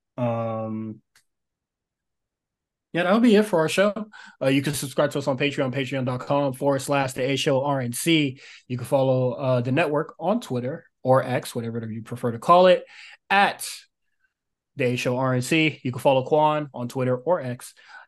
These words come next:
at the comeback spot. You can follow me, Cyrus, at Cyrus on T W R. Everything is in the show notes. Uh, all our links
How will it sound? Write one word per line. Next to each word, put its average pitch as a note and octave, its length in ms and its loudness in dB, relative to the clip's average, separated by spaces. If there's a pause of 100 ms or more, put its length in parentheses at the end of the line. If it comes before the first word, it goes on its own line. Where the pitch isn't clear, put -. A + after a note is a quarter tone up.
at F3+ 440 2 (280)
the C3+ 80 -6
comeback C3 420 2
spot. B2+ 520 0
You C3 120 -6
can A2+ 80 -12
follow B2 220 0
me, C3+ 320 0
Cyrus, B2 640 -4 (280)
at F3+ 420 -2 (560)
Cyrus A#2+ 380 -2
on A#2 100 -2
T A#2 160 -4
W A#2 320 0
R. C#3+ 260 8
Everything C3 680 -2
is C3+ 320 -4
in C3+ 100 -2
the B2+ 60 -4
show C#3+ 260 0
notes. C3+ 420 -2
Uh, - 60 -12
all B2 440 -2
our A#2+ 100 -2
links B2+ 340 -2